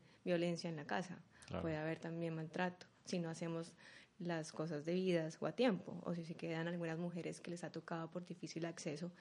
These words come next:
Speaker 1: sin una atención médica oportuna. Ahí el punto es saber que podamos, eh,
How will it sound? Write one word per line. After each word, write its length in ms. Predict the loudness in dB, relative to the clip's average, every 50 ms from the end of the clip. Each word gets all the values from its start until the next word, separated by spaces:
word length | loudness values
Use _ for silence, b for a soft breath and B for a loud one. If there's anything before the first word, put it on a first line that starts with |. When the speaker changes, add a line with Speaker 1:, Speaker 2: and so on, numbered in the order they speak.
| b b
Speaker 1:
sin 220 | -6 0 2 4
una 120 | 4 4 2
atención 400 | 2 0 0 0 0 0 -2 0
médica 400 | 0 0 0 -2 0 -2 -4 -2 -2
oportuna. 580 | -6 -6 -6 -14 -2 4 4 4 4 2 -2 -8 B B B B B B B B B B B B B B B B
Ahí 240 | 0 2 4 4 2
el 80 | 0 2
punto 320 | 2 2 2 2 4 4
es 180 | 4 4 4 2
saber 340 | 0 2 2 2 2 0 -2 -8 -2
que 260 | 0 2 2 2 0 b b b b b b b 0
podamos, 480 | 4 6 6 6 4 2 0 -2 -4 -2 0
eh, 480 | 2 4 4 4 2 2 -2 -6 -10